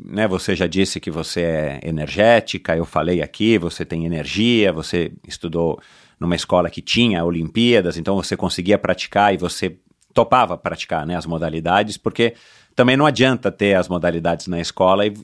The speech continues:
e, a, e a criança na época, não, né, naquela fase, não, for, não ser muito predisposta a fazer aquilo. Você não. Você, pelo jeito, com esse, com esse nível de energia que, que,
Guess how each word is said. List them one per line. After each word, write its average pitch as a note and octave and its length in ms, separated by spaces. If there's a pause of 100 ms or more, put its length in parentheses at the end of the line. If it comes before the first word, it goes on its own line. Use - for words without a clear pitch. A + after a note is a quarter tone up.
(140)
e, A2+ 160
a, A2+ 80 (140)
e - 100
a G#2 60
criança F#2+ 420
na F2+ 140
época, F#2 340
não, F#2+ 580
né, F2 140
naquela E2 300
fase, E2+ 420
não, G#2 320
for, F#2+ 320 (180)
não F#2 260
ser G#2 260
muito G2 320
predisposta G2 720
a F2 40
fazer F2+ 280
aquilo. F2 300
Você G2 240
não. A2+ 200 (460)
Você, G2 240
pelo G2+ 220
jeito, G2 240
com G#2+ 60
esse, G2 220
com - 140
esse F2+ 160
nível G#2 360
de F2+ 100
energia F2 580 (400)
que, D#2 640
que, E2 140